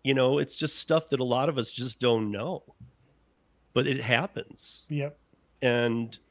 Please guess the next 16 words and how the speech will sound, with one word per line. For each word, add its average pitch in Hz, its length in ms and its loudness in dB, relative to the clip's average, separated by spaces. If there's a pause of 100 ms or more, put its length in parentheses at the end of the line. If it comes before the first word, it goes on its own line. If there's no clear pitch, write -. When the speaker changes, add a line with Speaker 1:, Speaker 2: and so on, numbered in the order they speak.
(140)
Speaker 1:
you 113 120 0
know, 120 260 2
there's, 120 360 -2
here's 135 340 -2
these, 131 480 -6
you 127 120 -4
know, 120 440 -4 (680)
I 123 60 0
guess, 131 400 0 (1400)
so 165 200 4
I 147 60 10
guess 160 360 2
what 156 280 2
you're 165 100 0
saying 143 260 2
is 107 220 -4